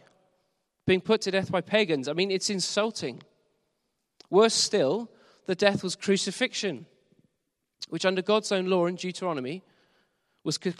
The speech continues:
declared shameful. In Deuteronomy twenty-one, it says that anyone who hangs on a tree is under God's curse. Anyone who hangs a tree is cursed. You know, crucifixion was a punishment designed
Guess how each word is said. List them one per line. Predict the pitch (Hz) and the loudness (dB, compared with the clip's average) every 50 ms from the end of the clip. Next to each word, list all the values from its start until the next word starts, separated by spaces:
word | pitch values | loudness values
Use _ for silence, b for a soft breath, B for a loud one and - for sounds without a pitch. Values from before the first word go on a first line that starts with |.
| - - | -12 -10
declared | - 170 165 - 196 196 190 - | -10 -8 -2 0 0 0 0 0
shameful. | - - 208 220 220 208 - 165 127 123 | -2 -2 -2 -2 -2 -4 -6 -6 -6 -6
In | 127 139 | -6 -4
Deuteronomy | - 175 185 - - 196 190 180 165 160 | -2 -2 -2 -2 -2 -2 0 0 -2 -4
twenty-one, | - - 180 170 160 156 160 135 123 165 214 - b b b b b b b b | -4 -4 -2 -2 -2 -2 -2 -2 -4 -6 -10 -14 b b b b b b b b
it | b - - | b -8 -2
says | - 180 160 - | 0 0 0 0
that | - - - | -4 -8 -4
anyone | - 160 175 196 208 185 156 139 143 175 | 0 2 2 4 4 4 2 2 0 -2
who | 180 147 131 127 | -4 -6 -6 -6
hangs | 123 - - 185 185 190 202 190 175 | -8 -4 -2 -2 -2 -2 -2 -4 -4
on | 190 170 165 | -4 -4 -4
a | |
tree | 156 - - - 143 123 123 135 165 b b b b b b b | -6 -6 -6 -6 -4 -4 -6 -8 -10 b b b b b b b
is | - 147 135 - - | -12 -12 -12 -8 -4
under | - 175 190 190 180 147 131 127 156 170 b b b b - | -2 -2 -2 -2 -4 -6 -6 -8 -10 -12 b b b b -4
God's | - 135 135 139 - - | -2 -2 -2 -2 -6 -12
curse. | - - 196 202 175 120 104 - - - - - _ _ _ _ _ _ _ _ _ _ _ _ _ _ | -6 -2 -2 -2 -2 -2 -6 -10 -16 -16 -18 -20 _ _ _ _ _ _ _ _ _ _ _ _ _ _
Anyone | - 165 190 202 220 | -2 0 0 0 0
who | 214 202 | -2 0
hangs | 190 208 208 208 185 | 0 0 -2 -2 -4
a | 202 | -6
tree | - - 233 233 | -6 -4 -2 -2
is | 190 - | -2 -4
cursed. | - - - 233 262 254 160 - - - - - - _ _ _ _ _ _ _ _ _ _ _ _ _ _ _ _ _ _ _ _ _ _ _ _ | -6 -8 -6 -4 -4 -4 -4 -6 -10 -12 -14 -16 -20 _ _ _ _ _ _ _ _ _ _ _ _ _ _ _ _ _ _ _ _ _ _ _ _
You | - 202 | -4 -4
know, | 156 147 | -4 -2
crucifixion | - 220 247 226 - 214 - 233 240 - - 196 175 | -2 -4 -6 -6 -6 -2 0 0 0 0 -4 -6 -6
was | 160 143 | -6 -6
a | 160 | -8
punishment | 160 - - 202 214 214 - - 160 - | -8 -4 -4 -4 -2 -4 -6 -8 -10 -8
designed | - 151 147 139 170 180 196 196 190 175 147 143 151 | -8 -8 -4 -4 -4 -2 -2 -4 -6 -8 -10 -12 -14